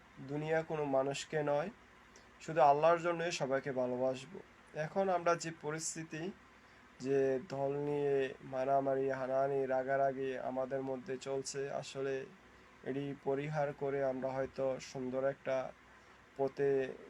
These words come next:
যেতে হবে, আসতে হবে। দুদিনের দুনিয়া, সবাই চলে যাব। তাই আসুন, আমরা আল্লাহকে সন্তুষ্ট করার জন্য কাজ করি, আল্লাহকে বেশি ভালোবাসি।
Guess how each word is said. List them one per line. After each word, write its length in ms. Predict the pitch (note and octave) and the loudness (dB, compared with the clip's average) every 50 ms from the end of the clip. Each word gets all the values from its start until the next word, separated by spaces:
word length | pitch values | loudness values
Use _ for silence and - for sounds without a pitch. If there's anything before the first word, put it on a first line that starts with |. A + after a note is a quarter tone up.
| C3+ | -10
যেতে 340 | C#3 C#3+ C#3+ C#3 - D3+ D3+ | -6 -4 -4 -4 -2 -2 -2
হবে, 360 | D3+ D#3+ D#3 D3 D3 D3+ D3+ E3 - - | -2 -2 -2 -4 -4 -6 -6 -6 -6 -2
আসতে 360 | - C3+ C#3 - - - D3 | 0 0 0 -2 -4 -6 -4
হবে। 360 | D3 D3 D3 C#3+ C#3 D3 D#3+ F#3 G3+ - - - - D3 | -2 -2 -2 -2 -2 -4 -4 -6 -10 -14 -20 -20 -18 -10
দুদিনের 540 | C3 B2+ C3+ B2+ - C#3 C#3 C#3 C#3 C#3 | -6 -4 -4 -2 -2 0 2 2 2 0
দুনিয়া, 440 | C3+ C#3 C#3 C#3 C#3+ D3 D3 D3 D#3+ | 0 -2 -2 -2 0 0 0 0 0
সবাই 440 | D#3 - - C#3 B2+ C#3 C#3 C#3+ C#3+ | -2 -2 -4 -2 2 2 2 2 2
চলে 300 | C#3+ D3+ C#3+ C#3 D3 D3 | -2 -4 -4 -4 -4 -2
যাব। 340 | C#3+ D3 C#3+ C#3 C#3+ D#3+ F#3+ - - - - - - - - - - - - - | 0 0 -2 0 -2 -6 -8 -10 -14 -20 -20 -20 -20 -20 -20 -20 -20 -20 -18 -6
তাই 160 | - C#3 C#3 C#3 | 0 4 6 8
আসুন, 500 | C#3 C3+ C3 - - D3 C#3+ D3+ F#3 F#3+ - - - - - - - - - - - - - - | 8 8 6 2 -2 -4 -6 -6 -8 -12 -16 -20 -20 -20 -20 -20 -20 -20 -20 -20 -20 -20 -8 -2
আমরা 540 | C#3 C#3 C3+ C3+ C3+ C#3 C#3 C3+ C3 C3 - - - - - - - | 0 0 2 4 6 8 8 8 6 4 0 -6 -14 -20 -14 -6 -2
আল্লাহকে 440 | C#3+ C#3+ C#3+ C#3+ D3+ E3 E3+ G#3 G3 | 0 0 2 2 2 2 2 -2 -6
সন্তুষ্ট 500 | - - D#3+ D3 D3 D3+ D3+ - - D3+ | -6 -6 -6 -6 -8 -10 -10 -8 -6 -6
করার 420 | D3+ D3 D3 C#3+ C#3 C#3+ C#3+ C#3 | -4 0 2 2 4 4 2 2
জন্য 280 | D3 C#3 C#3 C#3 C#3 C#3 - | -2 -2 -2 -2 -2 0 2
কাজ 260 | C#3 C#3 C#3 - - - | 2 2 2 -2 -4 -6
করি, 240 | D#3+ D3 D3 D3+ C#3+ | -4 -4 -2 0 0
আল্লাহকে 400 | C3 B2+ B2+ C3+ C3+ - C#3+ C3+ | 0 2 2 0 -2 -2 -4 -6
বেশি 260 | - C3+ - - C#3+ | -6 -6 -8 -6 -2
ভালোবাসি। 680 | C3+ C3 C3 C3 C3+ C#3 C#3 C#3 C#3 - - D#3 F#3+ | -2 0 2 2 2 2 0 -2 -4 -6 -8 -8 -8